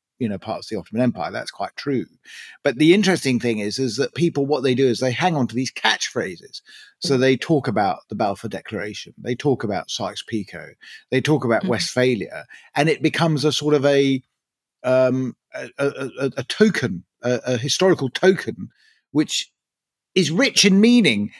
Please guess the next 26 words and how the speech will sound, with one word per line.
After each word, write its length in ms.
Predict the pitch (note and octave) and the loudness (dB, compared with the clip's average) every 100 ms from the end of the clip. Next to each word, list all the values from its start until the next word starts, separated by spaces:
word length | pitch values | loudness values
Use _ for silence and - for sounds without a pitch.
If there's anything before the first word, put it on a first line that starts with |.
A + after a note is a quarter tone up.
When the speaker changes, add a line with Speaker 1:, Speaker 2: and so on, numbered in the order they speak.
| - | -4
Speaker 1:
but 120 | E3+ | 2
not 240 | A3+ B3+ - | 4 4 4
actually 480 | G#3 D3 - F#3 | 2 2 0 2
the 80 | F3 | 2
correct 460 | F#3 G#3 G#3 - - | 4 6 6 6 4
me-, 180 | G3+ D#3+ | 4 6
I 60 | |
mean, 160 | F3 F#3+ | 4 6
not, 160 | F#3+ - C#3+ | 4 2 -4
<laughs> 80 | - | -6
not 280 | - E3+ F#3 | -4 -2 2
Speaker 2:
Yes. 200 | - G3+ | 2 2
Speaker 1:
actually 180 | - B2 | 0 -6
the 120 | C#3 D#3+ | -2 -4
correct 320 | - C#3+ D3+ | -2 2 4
Speaker 2:
Yes, 160 | G3+ | 4
again, 260 | B3+ F#3 B3 | 4 4 4
Speaker 1:
meaning, 140 | D3+ | 4
Speaker 2:
so 80 | A#3 | 4
it 20 | |
Speaker 1:
you 60 | F#3 | 4
know. 60 | D#3+ | 4
Speaker 2:
becomes 340 | C#4 C4+ A#3 | 4 0 2
a 80 | A#3+ | 2
shorthand 640 | - C4+ C4 F3 E3+ E3 | 4 4 4 2 0 0
for, 480 | - - F#3 E3+ E3+ | -2 2 4 6 4